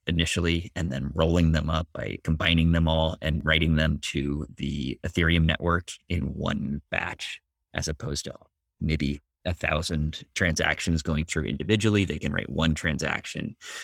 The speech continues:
So it's much cheaper by putting them all together. It's much faster, and it still relies on that network. So that's, uh, that's the, that's the reason, or the, the way that those layer twos can actually handle it. And the reason is that these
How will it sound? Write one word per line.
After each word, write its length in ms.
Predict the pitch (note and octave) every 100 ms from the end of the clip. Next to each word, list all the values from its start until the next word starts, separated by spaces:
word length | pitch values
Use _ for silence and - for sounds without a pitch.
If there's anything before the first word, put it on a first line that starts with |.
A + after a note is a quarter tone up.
| -
So 120 | F#2+
it's 120 | F#2
much 280 | G#2+ - -
cheaper 380 | - F#2 F#2 E2
by 180 | C#2+ C#2
putting 260 | - E2+
them 120 | D2+
all 100 | C#2+
together. 600 | - D2 C#2 F2 E2+ E2 -
It's 200 | D#2 -
much 180 | -
faster, 600 | - F2 E2 - D#2+ D#2+ - - - - -
and 220 | - D#2+
it 160 | - -
still 260 | - F#2+ E2
relies 380 | E2+ F2 E2
on 100 | - D#2
that 160 | - -
network. 520 | E2 - - - - _ _ - - _ _ _ -
So 80 | G#2
that's, 480 | G2+ A2 - - - _ _ _ _ -
uh, 60 | G2 D#2
that's 340 | G2 G2+ - -
the, 220 | F2+ D2 F2 D#2+ - _ _ _ _ _ _ _
that's 140 | - C#3
the 80 | G#2
reason, 300 | F2+ F2+ D2+
or 100 | E2
the, 240 | - E2 - _
the 80 | F#2
way 400 | D#2 D2+ E2 E2
that 140 | E2+
those 240 | E2+ D#2
layer 180 | E2 D#2
twos 220 | D#2 E2+
can 140 | - E2
actually 380 | D#2+ - B1+ B1+
handle 260 | F2+ F2 F2
it. 120 | E2
And 120 | E2+ D2
the 60 |
reason 340 | D#2 E2+ D2+ C#2
is 100 | D2+
that 160 | C#2 -
these 240 | C#2+ -